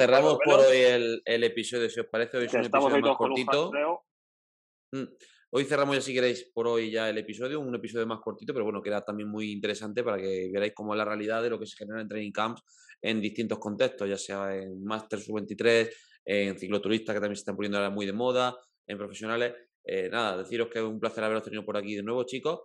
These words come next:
Speaker 1: Eh, por supuesto, en nombre de todo el grupo, daros un excelente fin de semana.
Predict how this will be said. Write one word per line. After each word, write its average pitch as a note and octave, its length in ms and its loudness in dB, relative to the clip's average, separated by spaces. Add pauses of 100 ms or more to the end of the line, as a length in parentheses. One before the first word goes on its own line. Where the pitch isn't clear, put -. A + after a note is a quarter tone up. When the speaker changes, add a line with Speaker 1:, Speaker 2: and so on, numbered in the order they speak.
(280)
Speaker 1:
Eh, G2 380 -4
por G2+ 120 -8
supuesto, G#2+ 580 -2
en G#2 80 -4
nombre G#2+ 220 -2
de G#2 60 -4
todo G#2 180 -4
el G2+ 60 -2
grupo, G2+ 380 -2
daros G2 480 -2
un F#2+ 560 -16
excelente G#2 600 -2
fin A2 180 -6
de G#2 80 -4
semana. B2 420 0